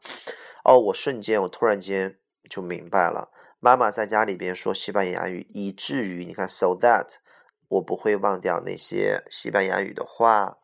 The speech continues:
我不会忘记那些西班牙的歌，我也不会，哦，不，不，我不会忘记墨西哥的话，墨西哥的歌，还有墨西哥的一切，一切，一切的回忆。我就说，“OK，妈妈，啊，Espa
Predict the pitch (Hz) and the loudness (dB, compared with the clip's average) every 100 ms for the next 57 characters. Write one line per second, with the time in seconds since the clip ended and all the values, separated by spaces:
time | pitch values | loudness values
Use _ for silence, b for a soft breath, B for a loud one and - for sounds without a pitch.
0 | B B B - 92 110 110 104 98 95 | B B B -6 -4 0 0 0 -4 -8
1 | 95 95 - 98 92 90 90 - - 113 | -8 -8 -4 -2 0 -2 -6 -12 -4 0
2 | 113 110 - B B - 98 87 - 92 | 2 0 -8 B B 0 2 2 -2 -2
3 | 90 - - - 117 110 90 85 92 - | -2 -6 -10 -4 2 2 2 0 -4 -2
4 | 113 110 101 95 101 104 - - 107 98 | 0 0 0 -4 -4 -4 -6 -2 0 0
5 | - - - 113 101 90 95 - - 98 | -2 -6 2 4 6 2 -4 -8 -4 -4
6 | 90 - - 101 101 95 90 87 85 - | -4 -8 -4 -2 -2 -4 -6 -6 -8 -6
7 | - 90 73 69 - - 85 - - 85 | -4 -4 -6 -10 -8 -6 -6 -8 -10 -10
8 | - - - - - - 87 - _ b | -10 -10 -12 -10 -10 -10 -14 -16 _ b
9 | b b - 90 90 - - 95 - 98 | b b -8 -6 -4 -4 2 2 2 -8
10 | 87 - - - 170 170 - - _ _ | -8 -12 -6 -4 0 -2 -2 -8 _ _
11 | - 64 - 71 73 - - 78 71 | -8 -6 -6 -6 -6 -10 -2 -2 -2